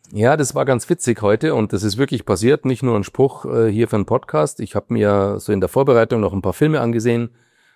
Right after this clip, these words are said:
auf YouTube, äh, was da so montagemäßig abläuft, dass ich wieder richtig drin bin. So wirklich, äh, Dübel mache ich ja schon lange, aber Dübel setzen mache ich jetzt nicht jedes Wochenende.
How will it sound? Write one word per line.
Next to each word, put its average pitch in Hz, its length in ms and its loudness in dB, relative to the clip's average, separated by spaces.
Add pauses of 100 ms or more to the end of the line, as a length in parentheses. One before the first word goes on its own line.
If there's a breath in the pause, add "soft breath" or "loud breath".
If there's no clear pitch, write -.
(160 soft breath)
auf - 200 -6
YouTube, 127 520 0
äh, - 40 -10
was 101 840 -2
da 98 240 0
so 101 240 0
montagemäßig 101 800 -2
abläuft, 123 440 -2
dass 101 140 -6
ich 107 160 -8
wieder 107 180 0
richtig 104 300 -6
drin 143 220 0
bin. 123 220 -2 (380 soft breath)
So 101 280 0
wirklich, - 520 -6
äh, 110 80 -8
Dübel 143 300 -2
mache 113 200 2
ich 113 60 4
ja 104 60 4
schon 101 140 -2
lange, 120 240 2
aber 98 140 -2
Dübel 107 240 -4
setzen 113 340 -2
mache 104 140 -2
ich 98 60 -4
jetzt 101 160 -6
nicht 151 140 -4
jedes 127 260 -4
Wochenende. 120 520 -4